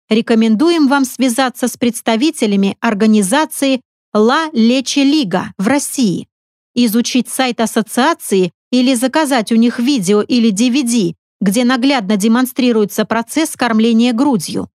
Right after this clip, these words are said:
Не нужно принимать никаких специальных мер по закаливанию груди, так как они могут дать прямо противоположный эффект.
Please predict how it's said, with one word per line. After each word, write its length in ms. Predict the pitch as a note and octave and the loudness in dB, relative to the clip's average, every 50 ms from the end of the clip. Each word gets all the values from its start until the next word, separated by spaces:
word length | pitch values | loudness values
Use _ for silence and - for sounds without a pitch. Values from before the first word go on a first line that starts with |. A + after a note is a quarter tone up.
| _ _ _ _ _ _ _ _ _ _ _ _ _ _ _ - | _ _ _ _ _ _ _ _ _ _ _ _ _ _ _ 0
Не 180 | G#3+ A3 B3+ C4 | 2 2 4 4
нужно 420 | C4 D#4 F4+ E4+ A#3+ G#3+ A3 G#3+ | 2 2 2 0 0 0 0 0
принимать 520 | - G#3+ A#3 A3+ A#3 A#3+ A#3 C4+ C4 - | 0 0 2 2 4 2 2 0 0 0
никаких 460 | A#3 A3+ A3 - A#3 A3+ - B3 A3 - | 0 0 2 0 -2 -2 0 -2 -2 -2
специальных 720 | - - B3 A3+ - - A#3 A3+ G#3+ A3 A3 G#3+ - - | -2 -4 -4 -4 -2 -2 -2 0 2 0 0 0 0 0
мер 280 | A3+ B3 D#4 E4+ D#4 - _ _ _ _ _ | 0 2 2 0 -2 -6 _ _ _ _ _
по 100 | - A#3 | -2 -2
закаливанию 800 | G#3 F#3+ A3 G#3 - B3 C4+ D4 C#4+ C#4 A#3+ C4 C4 B3 C4 C4 A#3+ | 0 0 -2 -2 0 -2 -2 0 0 -2 0 2 2 2 2 2 2
груди, 560 | A3 B3+ D4 D4+ A#3 A3+ C4 A#3+ F3+ E3+ - _ _ _ _ _ _ _ _ | 2 0 0 2 0 0 0 0 0 -2 -6 _ _ _ _ _ _ _ _
так 180 | - B3+ B3 - | -4 -4 -4 -2
как 260 | - B3 A3+ - - | -2 -4 -2 0 -2
они 400 | A#3 A3 A3+ C#4 E4 D4 G3+ - _ _ _ _ - | 0 2 2 2 2 2 0 -2 _ _ _ _ 2
могут 400 | G3+ A#3+ D#4 D#4 B3 D4 A3+ G#3+ | 2 2 2 2 0 -2 -2 0
дать 280 | A#3+ C#4+ C#4 - - | 0 0 -2 -2 -6
прямо 400 | - - A#3+ D4 D#4 C4+ C#4 C#4+ | -2 0 0 2 2 2 2 0
противоположный 960 | C#4 C4+ B3+ A#3+ - B3+ A#3 A#3 A3+ - A#3 A3 A3 G#3+ A3 G3+ - A3+ A3+ A3+ | 0 -2 -2 0 0 0 0 0 0 0 0 0 2 2 0 2 2 2 2 2
эффект. 640 | - B3+ A#3 - - - C#4 G#3 E3 - - - | 0 -2 -2 -2 -2 -2 -2 -2 -2 -6 -14 -20